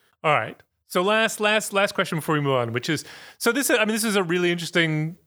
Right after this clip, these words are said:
take on something that we probably thought was a, a known question and turned out it wasn't. Is this enough to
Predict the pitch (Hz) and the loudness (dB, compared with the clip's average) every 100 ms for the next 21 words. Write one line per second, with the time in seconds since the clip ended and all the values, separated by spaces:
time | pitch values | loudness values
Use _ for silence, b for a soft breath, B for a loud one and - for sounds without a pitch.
0 | - - - 175 170 - 165 147 143 185 | -20 -16 -4 0 0 -2 -2 0 0 -2
1 | 156 151 143 139 143 143 B B B B | 0 0 0 0 -2 -6 B B B B
2 | B 180 175 160 143 143 165 165 139 139 | B 0 0 -2 0 0 0 0 0 0
3 | 147 170 135 143 156 151 - 143 135 160 | 0 0 0 0 0 -2 0 -2 0 0
4 | 139 127 135 226 202 123 117 - B B | 2 0 0 0 0 0 -4 -6 B B
5 | B B B 185 151 175 214 214 160 156 | B B B -2 0 0 0 0 2 0
6 | 170 - 180 160 156 151 147 | -2 -6 -2 0 0 0 0